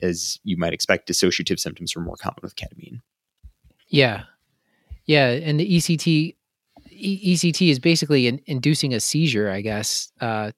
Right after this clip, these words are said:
Speaker 2: a-, as part of how it works, which is, which is probably why people think it's scary.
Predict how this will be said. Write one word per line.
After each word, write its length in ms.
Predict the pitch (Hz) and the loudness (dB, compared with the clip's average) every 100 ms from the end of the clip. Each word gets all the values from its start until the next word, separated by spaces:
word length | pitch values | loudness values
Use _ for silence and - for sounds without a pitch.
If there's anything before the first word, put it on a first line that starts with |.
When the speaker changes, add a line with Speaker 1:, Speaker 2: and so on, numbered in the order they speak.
| _ - | _ -10
Speaker 2:
a-, 180 | 143 123 | -8 -8
as 100 | - | -2
part 220 | 143 127 | 2 2
of 100 | 120 | 2
how 180 | 127 113 | 0 -2
it 60 | |
works, 320 | 131 120 104 - | 0 -2 -2 -6
which 180 | 110 | -6
is, 340 | 120 110 - - _ _ 180 196 | -6 -4 -6 -10 _ _ -16 -14
which 180 | 170 151 | -8 -6
is 60 | 131 | -2
probably 340 | 147 123 120 | 0 2 2
why 240 | 120 120 | 0 0
people 240 | 113 127 117 | 0 -4 -4
think 180 | 131 120 | -6 -4
it's 120 | - | -6
scary. 520 | - 127 120 101 101 | 0 2 2 0 -4